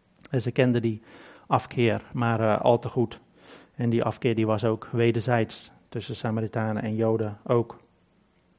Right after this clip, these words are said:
Hoe was die afkeer eigenlijk ontstaan? De Samaritanen die, eh, stamden af van, eh, een groep Joden die, eh, achtergebleven was bij de wegvoering. Toen de koning van Assyrië Israël, de tien stammenrijk, had weggevoerd,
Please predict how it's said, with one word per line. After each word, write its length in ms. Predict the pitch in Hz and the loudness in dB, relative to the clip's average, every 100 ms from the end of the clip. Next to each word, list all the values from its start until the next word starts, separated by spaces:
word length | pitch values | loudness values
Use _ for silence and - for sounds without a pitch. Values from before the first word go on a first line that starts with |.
| _ - _ - - _ | _ -20 _ -20 -20 _
Hoe 160 | 127 139 | -2 4
was 180 | 151 147 | 4 4
die 140 | 156 | 2
afkeer 340 | 143 - 151 | 2 4 4
eigenlijk 460 | 143 147 135 131 - | 6 6 6 2 0
ontstaan? 580 | 131 - 165 139 101 98 _ _ _ _ _ _ _ _ - | -2 0 2 4 2 -6 _ _ _ _ _ _ _ _ -14
De 200 | - 123 | -2 0
Samaritanen 680 | 117 135 127 123 147 147 143 | 4 6 6 8 8 10 8
die, 240 | 123 120 120 | 6 4 4
eh, 200 | - 117 | 2 0
stamden 440 | 113 - 127 131 123 | 0 4 6 6 8
af 360 | 143 - - - | 6 4 -12 -20
van, 500 | - 127 123 120 151 | -2 0 2 0 -2
eh, 360 | 123 117 113 110 107 - - - - - - | -2 -2 -2 -4 -6 -16 -20 -20 -20 -20 -14
een 240 | - 123 120 | -2 0 0
groep 400 | - 151 160 - _ | 2 2 2 -8 _
Joden 480 | - 131 143 156 160 | 2 8 8 8 4
die, 360 | 123 131 123 135 | 4 2 2 0
eh, 300 | 147 120 117 117 - | -2 0 0 -2 -2
achtergebleven 720 | - - 143 123 127 131 113 | -2 0 -2 4 6 6 4
was 160 | 123 | 0
bij 140 | - 117 | 2 2
de 100 | 117 | 4
wegvoering. 600 | 131 - 131 117 107 107 | 2 0 -2 0 0 -2
Toen 200 | 123 117 | -2 -2
de 80 | 117 | -2
koning 360 | 131 123 117 | 0 2 2
van 140 | 123 117 | 0 0
Assyrië 460 | 117 135 131 117 | -2 0 2 2
Israël, 580 | 127 143 131 131 135 135 | 2 0 4 6 6 4
de 140 | 110 - | -4 -2
tien 180 | 127 | 0
stammenrijk, 480 | 123 143 139 135 131 | 2 4 8 8 8
had 140 | 123 117 | 6 2
weggevoerd, 600 | 139 - 123 143 147 | 2 2 0 0 0